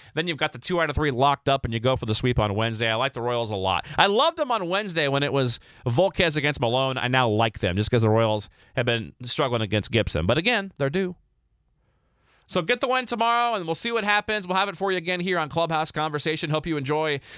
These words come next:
following the M L B draft like myself, hoping to catch up with several of the young Royals who are drafted over the next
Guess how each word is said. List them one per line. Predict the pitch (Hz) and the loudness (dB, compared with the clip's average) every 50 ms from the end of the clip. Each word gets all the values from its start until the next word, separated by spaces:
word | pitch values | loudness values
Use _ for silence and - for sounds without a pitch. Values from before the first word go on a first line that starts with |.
| - | -18
following | - - 170 165 170 165 156 151 156 151 147 151 - - | -2 0 2 4 4 4 2 2 0 0 -2 -4 -6 -4
the | 127 135 139 143 135 135 135 - | -4 -2 -2 0 -2 -2 -2 -2
M | 143 151 156 | -2 0 0
L | 151 143 | 0 0
B | 143 143 135 | 0 -2 -2
draft | 120 143 135 147 151 - | 0 2 2 2 2 0
like | 147 135 - | -2 -4 -2
myself, | 135 123 123 - - 180 185 190 - | -2 -4 -2 0 0 0 0 0 -2
hoping | - 170 175 - 185 170 165 | -2 -4 -2 -2 -2 -2 -2
to | 160 151 | -2 -2
catch | - - 165 147 - | 0 0 0 2 4
up | 165 156 151 | 2 2 4
with | - 131 - | 2 0 0
several | - - 165 156 147 156 156 151 135 | 2 2 2 2 2 2 2 2 2
of | 143 143 131 | 0 -2 -2
the | 131 | 0
young | 131 135 139 139 | 0 0 0 2
Royals | 135 135 139 139 139 139 - | 4 4 4 4 2 2 2
who | - 135 | 2 2
are | 131 123 | 2 2
drafted | - 127 127 139 147 - 160 156 | 2 2 2 2 2 0 -2 -2
over | 147 127 127 | -2 -2 -2
the | 120 | -2
next | 131 147 156 - - - - | -2 -2 -2 -2 -4 -8 -10